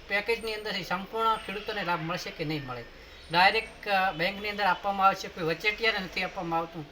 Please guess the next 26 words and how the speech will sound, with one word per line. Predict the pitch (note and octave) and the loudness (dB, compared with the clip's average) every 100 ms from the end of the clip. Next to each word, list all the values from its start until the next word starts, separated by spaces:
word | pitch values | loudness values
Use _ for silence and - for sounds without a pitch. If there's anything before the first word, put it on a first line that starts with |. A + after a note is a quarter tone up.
| - - - | -16 -20 0
આવું | F3+ G3+ A3+ | 6 6 6
પણ | A3+ | -2
કહેવામાં | - F#3 F#3 E3+ | -2 0 0 2
આવે | E3+ D#3 | 2 0
છે. | D3+ C#3+ - - | -4 -10 -16 -12
તો | G3 | -10
શું | E3+ G#3+ A3+ - | -6 -6 -6 -6
ખેડૂતો | F#3 G3 A3 | -4 -4 -4
સુધી | F#3+ F#3+ G3+ | -4 -4 2
આ | G3+ F#3+ | 6 6
લાભ | F3 F3 E3 | 6 2 0
મળી | F3 F#3+ | -2 0
રહ્યો | G3 | -2
છે? | - G3+ - - - - | -4 -10 -12 -18 -20 0
આપણે | G3+ G3+ A#3+ A3+ | 2 4 4 4
જાણી | E3+ G3 | 2 2
લઈએ | A3 A#3 A3+ | 2 0 2
કે | A#3+ - - G#3+ A3 | 0 -4 -2 0 0
દ-, | A3 - - - - F#3+ | -2 -12 -20 -20 -16 -14
ત્રીસ | - - - A#3 A#3+ A#3+ | -14 -16 -10 -4 0 6
લાખથી | A#3 - | 6 4
ઉપર | A3 G3+ A3 A3 | -4 -2 0 2
અરજીઓ | F#3 E3+ G#3 | 0 -2 -6
થઈ | - F#3 | -2 0
છે, | D#3 C3+ - - - - | -2 -6 -10 -16 -16 -8
ત્રીસ | G#3+ G#3+ | -6 -6